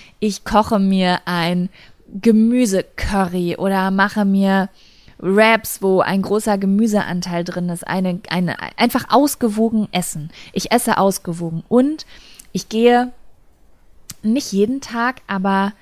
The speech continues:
echt im Moment fast jeden zweiten Tag. Ich habe mir eine Regel aufgestellt, Leute. Ich habe eine Regel, ich darf nicht länger nicht zum Sport gehen als zwei Tage am Stück.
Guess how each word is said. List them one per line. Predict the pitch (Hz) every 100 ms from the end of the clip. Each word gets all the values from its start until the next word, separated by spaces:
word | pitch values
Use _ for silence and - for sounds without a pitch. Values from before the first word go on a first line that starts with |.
| _ - _
echt | 254 339 -
im | 247
Moment | 220 220
fast | - 220 -
jeden | 208 190
zweiten | - 180 202
Tag. | 233 233
Ich | -
habe | 202 208
mir |
eine | 156 196 185
Regel | 180 175
aufgestellt, | - - 165 - - -
Leute. | - - -
Ich | -
habe | 196 202 202
eine | 175 175
Regel, | 185 208 214 - - -
ich | - -
darf | - 196 214 240 - - _
nicht | 196 185 226 277 - - - -
länger | - 185 202 208
nicht | 185 214 -
zum | - 202
Sport | - 180 175 -
gehen | 185
als | 165 -
zwei | 185 170
Tage | 170 170 170
am | 160
Stück. | 175 - 156